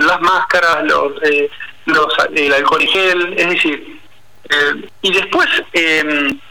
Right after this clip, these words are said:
todo este trabajo que vamos a seguir desarrollando hasta que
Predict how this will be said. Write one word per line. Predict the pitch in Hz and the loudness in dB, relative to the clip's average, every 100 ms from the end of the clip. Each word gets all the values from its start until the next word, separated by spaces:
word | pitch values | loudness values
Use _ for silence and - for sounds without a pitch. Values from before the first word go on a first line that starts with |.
| - - - - - - - - | -20 -20 -20 -20 -20 -20 -12 -4
todo | 247 | -2
este | 226 220 - | 0 -2 0
trabajo | 175 190 247 - 277 | 2 4 2 2 2
que | 349 | 2
vamos | - 196 - | 2 2 2
a | - | 0
seguir | - 185 | -2 0
desarrollando | 185 175 190 262 277 247 | -2 -2 0 0 2 0
hasta | 156 - 165 | 0 -2 -2
que | - 160 156 - - | -2 -2 -2 -4 -14